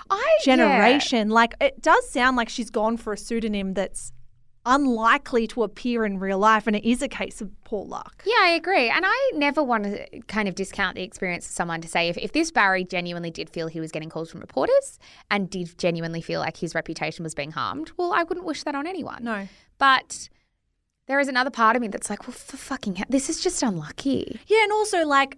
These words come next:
Speaker 1: And this
Speaker 2: are
Speaker 1: is
Speaker 2: we
Speaker 1: not
Speaker 2: not
Speaker 1: the
Speaker 2: giving the public enough credit?
Speaker 1: That's
Speaker 2: that
Speaker 1: the
Speaker 2: if we're
Speaker 1: thing.
Speaker 2: telling people these are pseudonyms,
Speaker 1: It's
Speaker 2: are we not giving the public enough credit to be like, "That's unfortunate that there is a Barry at the
Speaker 1: And
Speaker 2: school
Speaker 1: it's
Speaker 2: currently"?
Speaker 1: Yeah,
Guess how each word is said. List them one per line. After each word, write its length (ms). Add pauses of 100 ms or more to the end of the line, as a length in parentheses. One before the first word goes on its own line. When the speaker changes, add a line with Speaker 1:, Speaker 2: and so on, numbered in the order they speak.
Speaker 1:
And 140
this 80
Speaker 2:
are 80
Speaker 1:
is 60
Speaker 2:
we 60
Speaker 1:
not 100
Speaker 2:
not 180
Speaker 1:
the 60
Speaker 2:
giving 160
the 80
public 420
enough 300
credit? 480
Speaker 1:
That's 320
Speaker 2:
that 160
Speaker 1:
the 60
Speaker 2:
if 100
we're 60
Speaker 1:
thing. 80
Speaker 2:
telling 360
people 240
these 180
are 60
pseudonyms, 640
Speaker 1:
It's 200
Speaker 2:
are 120
we 80
not 140
giving 140
the 60
public 280
enough 180
credit 220
to 60
be 40
like, 140
"That's 200
unfortunate 680
that 100
there 180
is 140
a 80 (160)
Barry 380
at 80
the 80
Speaker 1:
And 80
Speaker 2:
school 200
Speaker 1:
it's 80
Speaker 2:
currently"? 600
Speaker 1:
Yeah, 320